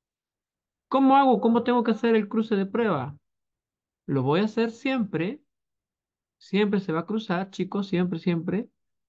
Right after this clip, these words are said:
con un homocigoto recesivo. ¿Ya? El cruce de prueba siempre se va a cruzar con un homocigoto recesivo. Entonces, chicos,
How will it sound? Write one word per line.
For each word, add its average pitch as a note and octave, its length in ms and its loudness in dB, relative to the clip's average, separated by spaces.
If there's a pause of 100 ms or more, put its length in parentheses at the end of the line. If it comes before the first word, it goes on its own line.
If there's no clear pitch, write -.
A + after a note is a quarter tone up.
(800)
con F#3 160 -2
un G3 160 6
homocigoto F3+ 640 4
recesivo. D#3 800 -4 (2000)
¿Ya? E3+ 280 -4 (720)
El C#3 120 -4
cruce D3 240 -2
de G#3+ 100 4
prueba A#3 320 2
siempre A3 540 0
se E3+ 80 -4
va E3 80 -2
a E3+ 60 -6
cruzar F#3 360 -6
con D3+ 180 -2
un E3+ 120 2
homocigoto F3 580 0
recesivo. C#3+ 540 -4 (920)
Entonces, A3+ 360 2
chicos, A3 440 0